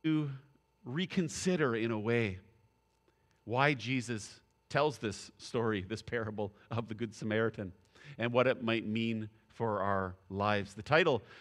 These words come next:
for today's sermon is Jesus, Savior to Lost People Everywhere. And this morning we'll be looking at to the self-sufficient,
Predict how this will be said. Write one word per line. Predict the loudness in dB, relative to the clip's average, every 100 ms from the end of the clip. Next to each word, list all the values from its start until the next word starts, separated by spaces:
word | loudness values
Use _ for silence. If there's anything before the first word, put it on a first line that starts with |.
| -6
for | -2
today's | 0 2 2 0 -8 -20 -16
sermon | -2 0 2 0 0
is | 0 0 -2 -8 _ -16 -6
Jesus, | 0 2 2 0 -2 -6
Savior | 2 4 6 4 0
to | 0
Lost | 2 4 2 0
People | -2 0 -2 -2 6
Everywhere. | 6 6 4 6 4 2 -8 _ -20 0
And | 4 4 2
this | 0 -6 2
morning | 6 6 4
we'll | 0
be | 0
looking | 2 2 4 4
at | 6 6 2 -10 _
to | -2 0 2
the | 4 4 0 -10 _ _ -14
self-sufficient, | 0 6 8 6 0 -4 0 0 0 -2